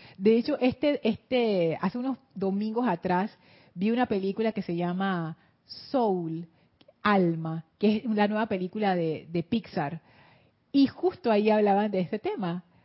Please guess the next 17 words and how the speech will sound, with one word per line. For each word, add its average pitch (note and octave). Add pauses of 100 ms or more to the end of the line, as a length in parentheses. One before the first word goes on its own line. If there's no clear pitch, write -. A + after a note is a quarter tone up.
(160)
de G#3
este, -
de G#3
este D4
señor G#3 (1080)
que A#3+
él A3+
estaba A#3+
tan C#4+
obsesionado G#3+
en B3
lograr G3
su A#3+
meta A3
de, G3
como F3
músico, G3